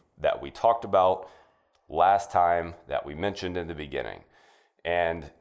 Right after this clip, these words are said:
if you can really start to understand that and say, "Okay, what's the kind of person that I'm trying to become? How can I start to set these kinds of goals so that I can," and, and at the same time,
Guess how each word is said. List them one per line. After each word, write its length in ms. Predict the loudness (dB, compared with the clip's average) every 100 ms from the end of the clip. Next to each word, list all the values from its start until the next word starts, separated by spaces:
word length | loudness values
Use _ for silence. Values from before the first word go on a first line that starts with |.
| _
if 140 | -10 -10
you 80 | -10
can 220 | -10 -10 -16 _ -20 -18
really 380 | -6 -2 0 -2
start 320 | 0 2 2 0
to 140 | 0
understand 600 | 0 -2 -4 -4 -4 -2
that 260 | 0 0 -4
and 240 | -8 -8
say, 500 | -8 0 2 2 -2 -6
"Okay, 480 | -6 -2 -2 -2 -8 _ _ -10
what's 340 | -4 -4 -4
the 100 | -12
kind 260 | -4 -2 -2
of 80 |
person 400 | -2 -4 -4 -6
that 140 | -2 0
I'm 200 | 0 -4
trying 480 | -6 -2 -2 -2 -8
to 100 | -14
become? 480 | -16 -8 -6 -6 -12 _ -20 _ _ -2
How 200 | 2 2
can 180 | 2 0
I 80 |
start 320 | 0 0 -2 -2
to 60 |
set 320 | -6 -2 -2
these 220 | -6 -14 -6
kinds 360 | -2 -2 -4
of 120 | -10
goals 540 | -4 -4 -4 -8 -12 -16 _ _
so 280 | -12 -2 0
that 240 | 2 0 2
I 140 | 0
can," 420 | 0 -6 -6 -12 -18 _ _ _ _ _ _ _ -4
and, 340 | -2 -2 -4 -6
and 280 | -2 0 2
at 120 | 0
the 100 | 0
same 320 | -2 -2 -2 -2
time, 480 | 0 2 2 -2